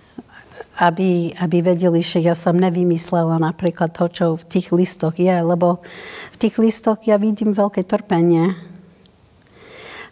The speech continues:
A keď som bola, ke-, raz, keď som bola na tom zabudnutom Slovensku, som hovorila s niekým a som hovorila, že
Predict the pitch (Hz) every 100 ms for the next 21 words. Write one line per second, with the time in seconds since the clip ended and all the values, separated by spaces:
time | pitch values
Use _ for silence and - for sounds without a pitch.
0 | - - 175 170 165 170 170 - 254 359
1 | 359 349 330 - _ - 226 196 - 202
2 | 185 196 196 180 180 - - 214 196 180
3 | 214 226 - - - 214 196 214 190 180
4 | 185 185 175 160 160 170 185 180 - 170
5 | 160 170 170 180 175 165 180 - 185 185
6 | 185 - 180 - 185 170 175 196 175 165
7 | 175 - 175 165 - 175 160 - 175 180
8 | 170 180 170 170 170 - 180